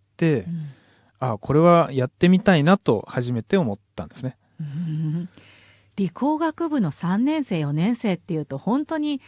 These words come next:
Speaker 2: あの、卒論とかもそうかもしれないですけど、研究、研究、実験、実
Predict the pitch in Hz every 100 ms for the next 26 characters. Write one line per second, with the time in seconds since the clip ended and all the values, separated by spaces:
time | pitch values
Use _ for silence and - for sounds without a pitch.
0 | - _ _ 190 190 175 165 175 - 190
1 | 190 190 180 202 196 170 156 196 185 175
2 | - 175 185 180 175 - 160 151 151 -
3 | _ - 233 254 262 254 240 226 226 220
4 | - 208 202 190 180 _ - 196 - 240
5 | 262 220 202